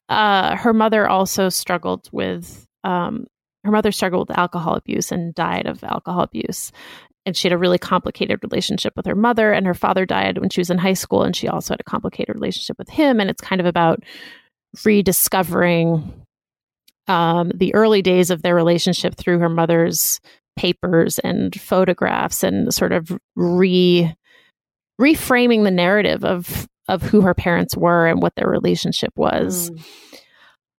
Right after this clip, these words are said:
Speaker 1: Um, and it's a really, really beautifully written book. And, um,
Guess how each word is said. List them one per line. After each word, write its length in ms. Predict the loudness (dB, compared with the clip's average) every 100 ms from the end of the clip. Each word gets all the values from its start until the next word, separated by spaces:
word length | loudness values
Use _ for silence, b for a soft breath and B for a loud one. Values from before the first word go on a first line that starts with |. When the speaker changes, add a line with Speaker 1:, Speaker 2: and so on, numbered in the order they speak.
| -6
Speaker 1:
Um, 320 | 0 2 0 0
and 80 | -4
it's 180 | -4 -4
a 40 |
really, 420 | 0 2 2 0
really 440 | -2 -2 0 0 -4
beautifully 500 | -4 0 0 0 -2
written 300 | -2 -2 -2
book. 380 | 0 0 -2 -10 -12 -8
And, 500 | -6 -6 -6 -10 -14 -12
um, 380 | -10 -8 -10